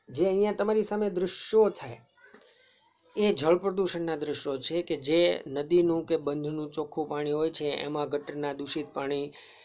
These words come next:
ઠાલવાય છે અને નદીઓની અંદર જે કચરા જે દેખાય છે અહીંયા તમને એ પણ જળને પ્રદૂષિત કરે છે. તો આ જળ પ્રદૂષણને અટકાવવા માટે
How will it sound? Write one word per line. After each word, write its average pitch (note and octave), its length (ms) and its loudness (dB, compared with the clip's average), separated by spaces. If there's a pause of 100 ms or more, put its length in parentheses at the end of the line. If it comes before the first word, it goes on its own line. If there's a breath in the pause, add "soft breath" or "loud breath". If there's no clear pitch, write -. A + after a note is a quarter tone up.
(360 loud breath)
ઠાલવાય D3 460 4
છે C#3+ 400 -4 (220 soft breath)
અને C#3+ 260 -2
નદીઓની C#3+ 560 -2
અંદર C#3 220 -4
જે C3+ 180 -4
કચરા C#3+ 680 0 (320)
જે C3+ 180 0
દેખાય C#3+ 400 0
છે D3 120 -4
અહીંયા C#3 240 -2
તમને C#3 460 -6 (480 loud breath)
એ D#3+ 80 0
પણ D#3 240 0
જળને C#3 460 0 (240 loud breath)
પ્રદૂષિત D3 520 -4
કરે C#3 240 -4
છે. E3 180 -4
તો A#3 100 0
આ F#3 180 2
જળ D3 340 0
પ્રદૂષણને G#3+ 960 0
અટકાવવા G3+ 540 4
માટે C#3+ 300 -2